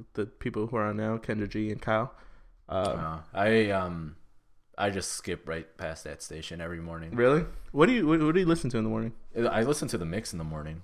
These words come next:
Speaker 1: Oh, nice.
Speaker 2: One oh one point nine,
Speaker 1: Okay.
Speaker 2: right?
Speaker 1: So the
Speaker 2: One oh one point nine?
Speaker 1: One oh one point nine, yeah.
Speaker 2: Yeah,
Speaker 1: That's,
Speaker 2: with,
Speaker 1: uh,
Speaker 2: uh,
Speaker 1: this guy, uh, the dude with the cool voice.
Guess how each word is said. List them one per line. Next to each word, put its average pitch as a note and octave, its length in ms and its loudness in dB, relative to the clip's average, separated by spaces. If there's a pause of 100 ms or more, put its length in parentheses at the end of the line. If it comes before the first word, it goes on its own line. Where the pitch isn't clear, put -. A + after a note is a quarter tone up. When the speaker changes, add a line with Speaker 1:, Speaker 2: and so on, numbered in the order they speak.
(280)
Speaker 1:
Oh, G#2 80 -2
nice. - 20 0
Speaker 2:
One G2 40 2
oh G2 220 2
one C3+ 100 -2
point G2 360 -2
nine, F2+ 240 0
Speaker 1:
Okay. A#2+ 80 -4 (320)
Speaker 2:
right? C3 240 -2 (120)
Speaker 1:
So C3+ 80 2
the A#2+ 60 4
Speaker 2:
One A2+ 100 6
oh - 20 4
one A2 140 2
point A2+ 160 -2
nine? A2+ 120 0
Speaker 1:
One B2 120 0
oh A#2 40 0
one A2+ 120 0
point A#2 180 0
nine, A2+ 160 0
yeah. A#2 240 0 (180)
Speaker 2:
Yeah, G#2 300 0
Speaker 1:
That's, A#2+ 240 2
Speaker 2:
with, C3+ 80 8
Speaker 1:
uh, C3 40 10
Speaker 2:
uh, B2+ 120 8
Speaker 1:
this C#3 220 2
guy, A2+ 240 4
uh, A2 240 4 (640)
the A#2+ 80 -6
dude C#3+ 140 8
with D3+ 100 8
the A#2+ 280 4
cool C#3+ 280 4
voice. A#2+ 420 4